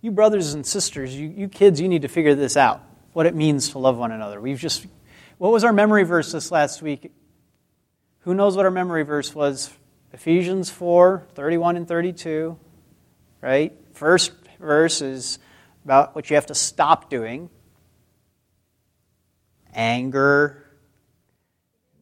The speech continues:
bitterness, and clamor, and wrath, and slander, and malice. All these things are the things that you naturally do when you're fighting with each other. All those things we have to stop, and then the,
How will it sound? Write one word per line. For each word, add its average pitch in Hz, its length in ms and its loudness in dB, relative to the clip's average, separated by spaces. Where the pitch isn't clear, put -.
bitterness, 160 840 -2
and - 240 -20
clamor, 160 920 -2
and 107 300 -14
wrath, 156 640 0
and 113 100 -16
slander, 160 720 0
and 117 160 -2
malice. 156 680 0
All 180 260 4
these 185 320 0
things 175 460 -2
are 147 260 4
the 135 160 -16
things 160 420 -6
that 151 120 -18
you 147 120 -8
naturally 143 520 0
do 139 120 -2
when 139 100 0
you're 131 100 -4
fighting 139 360 4
with 113 140 -12
each 113 160 -14
other. 113 320 -10
All 294 280 4
those 285 300 2
things 262 160 0
we 240 60 2
have 226 140 0
to 202 60 -12
stop, 226 460 0
and 190 140 0
then 185 140 -2
the, 170 180 0